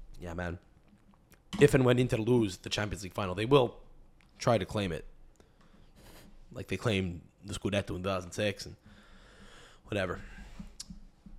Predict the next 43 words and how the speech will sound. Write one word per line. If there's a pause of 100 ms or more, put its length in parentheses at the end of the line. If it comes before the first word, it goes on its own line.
(520)
Isn't
it
funny
how,
like, (1800)
is
there
organized
crime
in
Australia?
Is
there
Italian
mafia
in
Australia?
I
wanna
end
on
this, (360)
but,
um, (1800)
'cause
I
know
what
organized
crime
looks
like
in
Italy.
I
know
what
it
looks
like
in
North
America.